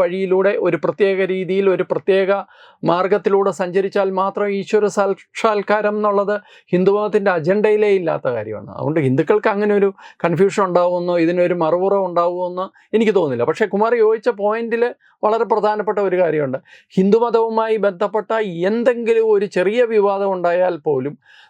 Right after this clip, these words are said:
സനാതനധർമ്മത്തെ ആകെ, ഹിന്ദു വിശ്വാസികളെ ആകെ, ഹിന്ദു ധർമ്മത്തിൽ വിശ്വസിക്കുന്നത് നാണക്കേടാണ് എന്ന് വരുന്ന രീതിയിൽ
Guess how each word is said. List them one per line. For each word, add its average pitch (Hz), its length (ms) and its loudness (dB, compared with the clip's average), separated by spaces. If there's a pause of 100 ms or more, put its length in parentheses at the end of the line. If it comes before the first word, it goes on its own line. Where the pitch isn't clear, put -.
സനാതനധർമ്മത്തെ 208 960 0 (200)
ആകെ, 180 240 -4 (340)
ഹിന്ദു 180 300 0
വിശ്വാസികളെ 190 640 2 (220)
ആകെ, 175 200 -4 (380)
ഹിന്ദു 190 240 2 (120)
ധർമ്മത്തിൽ 190 540 0 (100)
വിശ്വസിക്കുന്നത് 190 840 0 (200)
നാണക്കേടാണ് 190 800 -2 (140)
എന്ന് 175 220 -2
വരുന്ന 185 300 0 (100)
രീതിയിൽ 170 340 -2